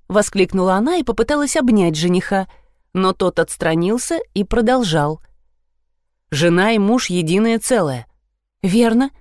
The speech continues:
закивала Алла. Ефим замолчал,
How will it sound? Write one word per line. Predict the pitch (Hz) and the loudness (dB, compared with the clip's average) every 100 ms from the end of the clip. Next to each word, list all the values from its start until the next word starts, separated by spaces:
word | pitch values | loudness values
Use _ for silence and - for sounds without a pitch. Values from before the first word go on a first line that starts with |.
| _ _ - | _ _ -4
закивала | 208 220 240 240 240 - | -2 0 2 2 2 0
Алла. | 240 233 233 240 _ _ _ _ _ _ _ | 0 0 -2 -6 _ _ _ _ _ _ _
Ефим | 170 190 - 311 | -2 -2 0 0
замолчал, | 247 196 180 165 - 151 151 233 | 2 2 2 0 -2 -2 -2 -2